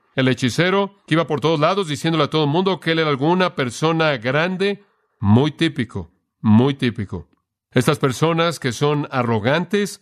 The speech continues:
que están inflados con su propio sentido de importancia personal, como Colosenses dos dieciocho dice, no son nada más que promotores del error que revelan la patología de su virus. ¿Cuál es su marca? Herejía.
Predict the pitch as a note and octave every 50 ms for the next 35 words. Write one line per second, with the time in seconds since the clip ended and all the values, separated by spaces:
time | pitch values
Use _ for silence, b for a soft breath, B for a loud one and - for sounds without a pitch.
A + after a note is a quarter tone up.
0 | b b b b b b - D3 C3+ C3 - - D#3+ D#3+ D#3+ D#3 C#3 A#2 - C#3+
1 | C#3+ D#3 E3+ F#3 G3+ G#3 G3 - - - - - _ - C#3 C3+ A#2 C#3 A#2+ D3+
2 | D#3 E3 D3+ - E3 D#3 C#3+ - C#3+ C3 A2+ - D#3+ F3+ F#3+ F3 D3+ D3 B2+ G#2+
3 | C3 B2+ A2 - D#3+ D3+ D3 D3+ C3+ C#3+ B2+ A2 B2+ B2 D3 F3+ G#3+ F3+ - D#3
4 | C3+ A#2+ C3+ C3 B2+ A2+ C#3+ D3+ B2+ C#3 B2+ A#2+ C#3 C#3 A#2+ B2 A2 - - C#3+
5 | D3 D3 - C#3+ C#3 A#2 A#2 A2 - - B2+ C#3 C#3 b b b b b b b
6 | b B2+ B2 A#2 - A#2+ G#2+ G#2 G#2+ A#2+ C#3+ E3 F3 F3+ F#3+ F#3+ F#3 - b b
7 | b b b b B2+ C3+ C3 - D3+ C#3+ - C3 B2 B2 A#2+ A#2 D#3 D#3+ D#3 C3+
8 | C3+ C3+ B2 A#2+ A2 A#2+ C#3+ F3 F#3 E3+ - - C3 A#2+ A2+ G#2 B2 F3 G3 E3
9 | C3+ A#2+ A#2+ A#2+ A2+ - B2+ A#2 - B2 B2 A#2 A2+ A2 - - F#3 F#3 D#3 A#2+
10 | A2 G2+ A2 G#2+ - - B2 A2+ B2+ C3 A#2+ F#2 F2 - - - - _ _ _
11 | _ _ _ - C3+ C#3+ C#3+ C#3 - - C3 B2+ D#3+ G#3 F#3 F#3+ - - F#3+ F#3+
12 | F3+ C#3+ B2+ A#2+ A2+ - D#3 F3+ F#3+ F#3+ F3